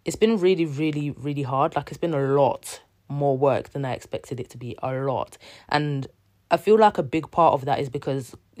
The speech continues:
to be honest, I was very unprepared in terms of the whole of last year was completely online, obviously covid. Um, so it was all online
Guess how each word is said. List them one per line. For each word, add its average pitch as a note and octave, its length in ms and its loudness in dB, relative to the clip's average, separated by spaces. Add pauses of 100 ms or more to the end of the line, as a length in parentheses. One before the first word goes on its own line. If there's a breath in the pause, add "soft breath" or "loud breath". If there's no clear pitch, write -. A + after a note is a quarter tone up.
to - 120 -8
be E3 100 2
honest, F3 180 0
I D3 60 0
was C3+ 140 -4
very D3+ 280 0
unprepared C3 600 -6 (440 loud breath)
in C#3+ 140 -4
terms D3 320 -2
of C3+ 240 -2 (260 soft breath)
the C#3+ 200 0
whole E3+ 720 2 (520)
of C#3 160 -4
last E3 540 4
year B2+ 320 -6 (400 soft breath)
was D3 180 0
completely D3 580 -6
online, C#3 440 -4
obviously C3+ 280 -8
covid. C3+ 540 -4 (680 soft breath)
Um, C#3+ 300 0
so E3+ 120 2
it D#3+ 40 6
was D#3 200 2
all F3+ 220 6
online D#3 540 0